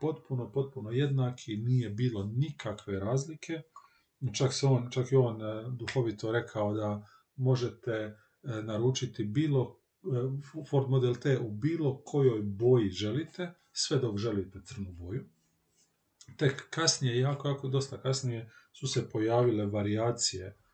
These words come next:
u bojama, neke zelenkaste i slično.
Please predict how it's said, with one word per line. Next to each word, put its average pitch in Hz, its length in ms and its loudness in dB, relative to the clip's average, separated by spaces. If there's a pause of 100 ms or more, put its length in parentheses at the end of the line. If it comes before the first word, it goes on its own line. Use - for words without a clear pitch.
(140)
u 123 60 -8
bojama, 104 640 2
neke 101 320 -4
zelenkaste 101 600 -6
i - 40 -10
slično. 135 560 2